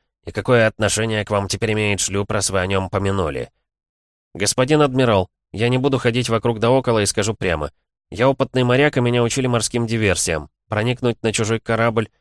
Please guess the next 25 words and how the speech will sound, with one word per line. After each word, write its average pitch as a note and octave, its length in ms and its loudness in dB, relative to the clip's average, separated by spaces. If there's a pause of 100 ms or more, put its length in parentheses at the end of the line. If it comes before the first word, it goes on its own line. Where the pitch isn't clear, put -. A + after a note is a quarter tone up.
(140)
вырезав A#2 400 0
вахтенных A2 560 -2
и G#2+ 40 2
взорвав G2 380 0
пороховой G#2 420 0
погреб, A#2 360 -2
для G#2 160 -2
меня G#2 240 -2
расплюнуть. F#2 560 -2 (420)
Я A#2 180 0
это C#3+ 140 2
уже B2 180 0
делал. E2+ 400 0 (260)
Английский A#2 480 0
фрегат A#2+ 400 0
в A2 60 -2
водах A2 320 0
Тихого G#2+ 340 0
океана. F2+ 440 0 (380)
Извините, A#2 460 0
название G#2+ 440 0
не G#2+ 120 -2
знаю, G#2 260 0
работал F2+ 380 0
ночью. E2 420 -4